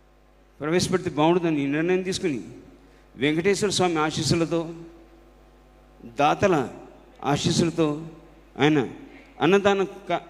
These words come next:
అన్నదానం ఉచితంగా ప్రవేశపెట్టింది, ప్రారంభించింది, మొదలుపెట్టింది మన నాన్న స్వర్గీయ నందమూరి తారక రామారావు. ఇలా ఎన్నెన్నో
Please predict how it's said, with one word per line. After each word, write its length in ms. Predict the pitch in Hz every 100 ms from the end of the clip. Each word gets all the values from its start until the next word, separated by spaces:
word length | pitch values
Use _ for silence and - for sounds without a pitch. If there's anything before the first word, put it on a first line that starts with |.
| -
అన్నదానం 400 | 160 185 190 156
ఉచితంగా 480 | 165 - 226 190 165
ప్రవేశపెట్టింది, 800 | - 160 180 208 185 185 202 190
ప్రారంభించింది, 800 | - 156 165 185 185 180 190 170
మొదలుపెట్టింది 560 | 160 165 165 165 190
మన 80 | 170
నాన్న 180 | 160 170
స్వర్గీయ 320 | 165 160 160
నందమూరి 260 | 156 160 170
తారక 300 | 165 160 156
రామారావు. 420 | 143 139 117 101 - - - - - - - - - - - - - - - - - - - - - - - - - - - - _ - 160
ఇలా 320 | 180 131 104 - - - - - _ - _ - 123
ఎన్నెన్నో 540 | 151 208 208 170